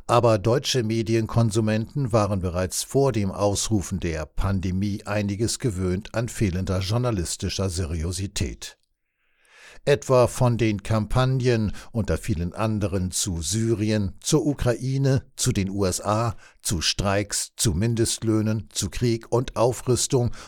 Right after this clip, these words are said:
oder zur liberalen Wirtschaftsordnung. Aber die Gleichförmigkeit der Inhalte,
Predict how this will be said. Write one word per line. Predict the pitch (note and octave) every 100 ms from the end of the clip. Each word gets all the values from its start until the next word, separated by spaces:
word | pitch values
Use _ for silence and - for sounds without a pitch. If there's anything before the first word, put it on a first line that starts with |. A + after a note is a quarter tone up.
| -
oder | D#3 D3
zur | - C3+ A#2 A2 -
liberalen | F2+ G2+ C#3+ B2 A2+ A2 G#2+ F#2 E2
Wirtschaftsordnung. | C3+ - D2+ - - D#2 C#2+ - C#2 B1+ - _ _ _ _ _ _
Aber | - C3 C#3
die | B2+ B2
Gleichförmigkeit | A2 C3+ F3+ - D#3+ C3+ A#2+ G#2+ - G#2+ G2+
der | G#2 F#2
Inhalte, | D3+ D3+ A#2+ G2+ F2+ G2 D#2+